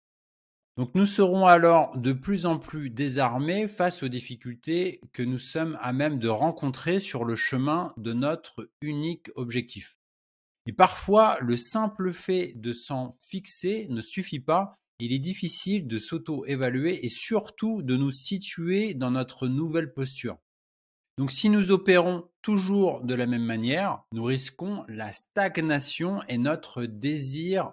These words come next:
d'engagement va s'amoindrir. Donc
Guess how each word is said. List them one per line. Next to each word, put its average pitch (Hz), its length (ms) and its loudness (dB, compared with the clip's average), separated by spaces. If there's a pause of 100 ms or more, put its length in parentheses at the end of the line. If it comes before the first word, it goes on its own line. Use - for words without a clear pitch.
(100)
d'engagement 131 880 -2 (420)
va 135 560 -2
s'amoindrir. 131 840 -2 (520)
Donc 202 500 -2